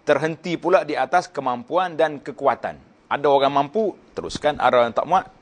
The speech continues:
lain. Maka semua orang yang ajiz anil qiyam, orang yang tak mampu nak berdiri, nak melakukan salah satu rukun solat seperti qiyam, rukuk, sujud,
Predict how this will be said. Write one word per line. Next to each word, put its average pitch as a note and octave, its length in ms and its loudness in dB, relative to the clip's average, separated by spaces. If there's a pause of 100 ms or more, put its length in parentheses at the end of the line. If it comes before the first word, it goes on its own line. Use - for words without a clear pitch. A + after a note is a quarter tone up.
lain. D#2+ 200 -8 (1400)
Maka E3+ 720 6
semua G3 460 0
orang E3+ 260 4
yang D3+ 160 -4
ajiz B2+ 880 -2
anil C3+ 240 -6
qiyam, F2 320 -8
orang D3 320 2
yang D3+ 80 -2
tak - 80 2
mampu E3 320 -2
nak D3+ 160 0
berdiri, D#3 400 -4 (560)
nak E3 160 -4
melakukan D#3 640 0
salah D3+ 240 2
satu C#3+ 160 -8
rukun C3+ 240 -6
solat D#3+ 320 4
seperti B2 400 -10
qiyam, B2+ 480 2 (400)
rukuk, C3+ 560 -2 (400)
sujud, C#3 560 -2